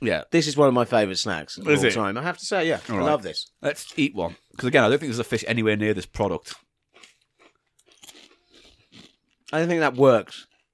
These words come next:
Speaker 2: That works for me. It's got a nice, it's like a wheat crunchy. It's
Speaker 1: Yeah.
Speaker 2: all wheat based. And the,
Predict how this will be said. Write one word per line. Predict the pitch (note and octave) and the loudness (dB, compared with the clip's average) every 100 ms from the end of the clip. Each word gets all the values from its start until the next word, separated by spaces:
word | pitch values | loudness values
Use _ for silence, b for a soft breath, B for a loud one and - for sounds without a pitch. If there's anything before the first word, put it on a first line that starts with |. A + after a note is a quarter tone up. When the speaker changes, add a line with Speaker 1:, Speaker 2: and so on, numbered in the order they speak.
| - - - | -20 -18 -10
Speaker 2:
That | B2+ | 0
works | C3 A#2+ | 0 0
for | - | -6
me. | G2+ E2+ _ _ _ _ _ _ _ _ | -12 -12 _ _ _ _ _ _ _ _
It's | - | -10
got | - | -6
a | C3 | 0
nice, | C#3 D3 D3+ D3 - _ b b _ - - | 4 6 6 4 0 _ b b _ -20 -14
it's | - | -2
like | D3+ D#3 | 0 2
a | |
wheat | D3 D#3+ - | 4 4 4
crunchy. | C#3+ C3 - E2 D2 _ _ - _ | -2 0 -2 -10 -12 _ _ -20 _
It's | C#3 | 2
Speaker 1:
Yeah. | A2 - | 8 8
Speaker 2:
all | E3+ | 8
wheat | D#3+ E3 - | 6 6 4
based. | G#2 D#2+ - - _ - - | -4 -4 -10 -18 _ -18 -6
And | |
the, | B2 | -4